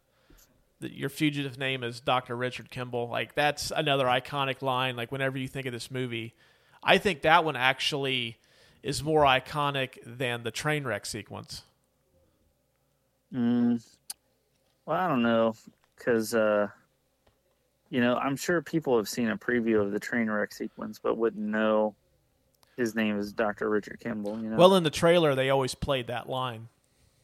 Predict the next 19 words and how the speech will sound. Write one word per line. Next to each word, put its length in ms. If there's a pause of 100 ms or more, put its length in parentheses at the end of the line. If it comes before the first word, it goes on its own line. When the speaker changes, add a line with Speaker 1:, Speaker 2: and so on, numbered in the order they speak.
(800)
Speaker 2:
Oh. 360
Speaker 1:
Every 200
trailer 320
they 120
had, 220
they 120
always 200
played 260
that 180
line 260
in 100
it. 120 (1800)
Speaker 2:
Um, 460 (100)
I 100
was 140
gonna 180
say 640 (1500)
the, 380
uh, 360